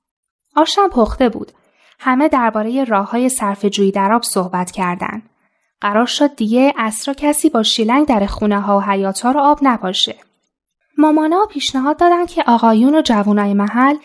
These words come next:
سر شب کوچه رو جارو کنن و یه آفتاب آبم بپاشن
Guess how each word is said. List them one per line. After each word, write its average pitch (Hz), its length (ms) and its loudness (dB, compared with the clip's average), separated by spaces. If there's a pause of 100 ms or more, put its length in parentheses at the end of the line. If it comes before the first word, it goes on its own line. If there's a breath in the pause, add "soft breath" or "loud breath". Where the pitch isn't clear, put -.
(160 soft breath)
سر 202 340 -4
شب 233 300 -2
کوچه 220 280 -4
رو 214 140 4
جارو 202 340 2
کنن 311 400 4
و 311 100 6
یه 311 220 4
آفتاب 233 420 0
آبم 214 360 0
بپاشن 311 560 -2